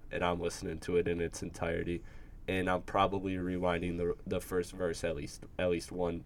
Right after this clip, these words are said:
to two times, because I remember days when I was riding, this came out when I was a freshman in high school, and I remember days riding on the bus every day, and I would listen to this song,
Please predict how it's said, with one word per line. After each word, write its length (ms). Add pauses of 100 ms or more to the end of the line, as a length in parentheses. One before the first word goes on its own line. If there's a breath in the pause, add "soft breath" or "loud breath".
(140)
to 140
two 260
times, 420
because 460 (380 soft breath)
I 80
remember 340
days 340
when 120
I 100
was 160
riding, 480
this 200
came 220
out 140
when 100
I 80
was 120
a 40
freshman 440
in 80
high 120
school, 380 (560 soft breath)
and 120
I 100
remember 480 (1000)
days 400
riding 380
on 120
the 60
bus 480 (280)
every 320
day, 340 (680 soft breath)
and 440 (100)
I 80
would 140
listen 240
to 60
this 120
song, 440